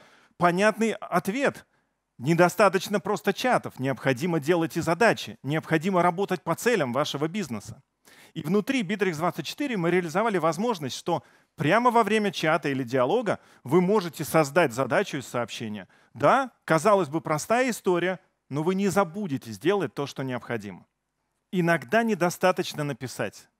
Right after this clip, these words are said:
Иногда прям хочется передать свою эмоцию,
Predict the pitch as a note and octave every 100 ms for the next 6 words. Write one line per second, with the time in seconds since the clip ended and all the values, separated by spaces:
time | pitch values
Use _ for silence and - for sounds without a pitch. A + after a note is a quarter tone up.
0 | - C3+ C3 A#2+ E3+ D#3+ D#3 D3 F#3 E3+
1 | E3 F#3+ - E3+ E3+ C#3+ E3 F3 - D3
2 | C#3+ C#3+ C3 D#3 G3 - A#2+ G#2